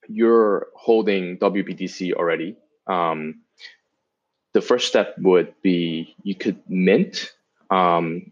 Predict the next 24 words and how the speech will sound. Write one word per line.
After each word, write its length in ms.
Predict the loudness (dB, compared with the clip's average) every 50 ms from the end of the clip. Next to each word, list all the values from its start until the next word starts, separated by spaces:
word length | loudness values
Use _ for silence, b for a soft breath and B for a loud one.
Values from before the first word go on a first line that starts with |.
| -2 2
A 140 | 2 2 2
C 200 | 2 2 0 2
B 180 | 2 2 0
T 160 | 0 0 -2 -2
C 340 | 0 0 0 0 0 -2 -4 _ _ _ _ _ _ _ _ _ _ _
with, 540 | 2 4 6 6 4 2 0 -6 -16 -18 -20 _ _ _ _ _ _ _ _ _ _ -4
uh, 200 | -2 0 0 0
W 300 | 2 2 2 4 2 2
B 100 | 0 -2
T 120 | -4 -6
C. 220 | -8 -8 -8 -10 -10 _ _ _ _ _ _ _ _ _ B B B B B B -2
Um, 480 | 0 0 2 2 0 -2 -2 -6 -8 -12 -14 _ _ _ _ -6
so 400 | 0 2 4 4 4 4 2 -2 -8 _ _ _
the 140 | 0 0 2 4
A 160 | 4 4 4
C 340 | 2 0 2 2 2 2 2 2
B 140 | 0 0
T 140 | 2 0 -2
C 320 | -4 -2 -2 0 0 0 -2
protocol 880 | -4 _ -2 2 2 4 4 2 0 0 0 2 2 2 2 0 -2 -4 -6
essentially, 840 | -6 -6 -2 0 0 0 0 0 0 0 0 0 0 -2 -4 -8 _ _ _ _ _ _ _ _ _ _ _ -4
uh, 360 | -2 0 0 0 0 -2 -4 -8 -8 _
is 760 | 0 2 2 2 2 0 -2 -4 -4 -2 -2 -2 -2 -4 -8 -4 _ 2
a 300 | 2 4 4 2 0